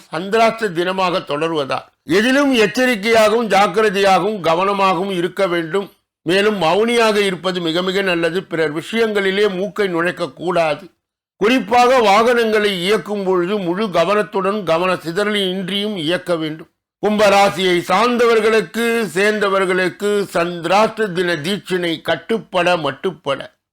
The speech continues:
ஆஞ்சநேய மூர்த்தியை வணங்க வேண்டும். அனுமன் சாலிசா மற்றும் சுந்தரகாண்டம் பாராயணம் செய்ய சந்திராஷ்ட தின தீட்சிணை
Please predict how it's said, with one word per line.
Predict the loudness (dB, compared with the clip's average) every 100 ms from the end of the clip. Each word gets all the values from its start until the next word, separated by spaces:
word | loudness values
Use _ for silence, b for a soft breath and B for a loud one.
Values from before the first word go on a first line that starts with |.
| -2
ஆஞ்சநேய | 2 2 0 -2 2 2 4 2
மூர்த்தியை | 2 -2 -4 -2 2 2
வணங்க | 0 0 -2 0
வேண்டும். | 0 -2 -4 -10 _ _ _ _
அனுமன் | -2 0 0 -2 -4
சாலிசா | -2 2 4 4 0 4 6 6 2 -4 -6
மற்றும் | -4 -4 -4 -6 -4
சுந்தரகாண்டம் | -6 -2 2 2 4 2 0 -4 -6
பாராயணம் | -2 2 4 4 2 -2 -10 _ _ -4
செய்ய | -2 0 -4 -8 _ _ _ _ _
சந்திராஷ்ட | -2 0 2 4 4 2 0
தின | 0 -2
தீட்சிணை | -2 -4 -4 -4 -2